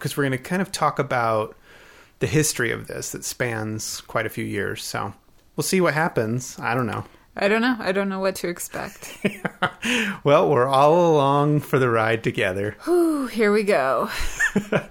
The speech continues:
Speaker 1: Uh, hey, how's, how's your thrifting been?
Speaker 2: Pretty weak.
Speaker 1: Yeah.
Speaker 2: I, well, I went with a friend,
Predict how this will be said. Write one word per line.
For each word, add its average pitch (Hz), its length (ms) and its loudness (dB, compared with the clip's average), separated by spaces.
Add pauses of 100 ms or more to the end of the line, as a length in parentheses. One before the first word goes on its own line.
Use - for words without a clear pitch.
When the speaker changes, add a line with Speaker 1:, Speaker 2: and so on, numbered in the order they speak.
(720)
Speaker 1:
Uh, 190 500 4
hey, 180 300 -2
how's, 190 600 0
how's 170 260 -2
your 165 80 0
thrifting 143 460 -4
been? 113 220 -2 (640)
Speaker 2:
Pretty 381 280 2
weak. 240 640 0 (120)
Speaker 1:
Yeah. 233 200 2
Speaker 2:
I, 240 300 0
well, 254 400 2 (1160)
I 220 80 4
went 254 220 2
with 294 140 2
a 330 60 -2
friend, 185 500 -4